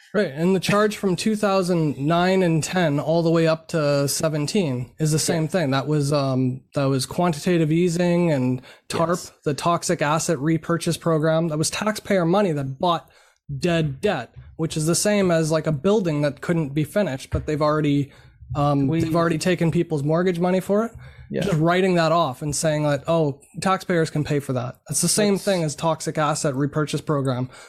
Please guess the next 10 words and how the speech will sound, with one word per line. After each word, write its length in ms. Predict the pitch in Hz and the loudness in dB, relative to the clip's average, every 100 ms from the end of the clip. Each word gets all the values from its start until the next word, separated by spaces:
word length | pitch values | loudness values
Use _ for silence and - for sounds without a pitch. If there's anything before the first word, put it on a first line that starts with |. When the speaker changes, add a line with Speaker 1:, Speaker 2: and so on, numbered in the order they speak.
| _ 160 | _ -4
Speaker 1:
that 100 | 147 | 0
they 80 | |
did 240 | 165 165 147 | 2 2 0
to 100 | 147 | -2
fix 280 | - 156 151 | -4 -4 -4
the 60 | |
financial 480 | 139 143 143 143 147 | -2 0 0 0 -2
crisis. 520 | 143 123 - 131 - _ _ - | -2 -4 -6 -10 -14 _ _ -6
Speaker 2:
Quantitative 600 | 139 127 - 139 120 110 | -2 -2 0 -2 0 -2
easing? 480 | 120 127 160 185 | -2 0 0 -2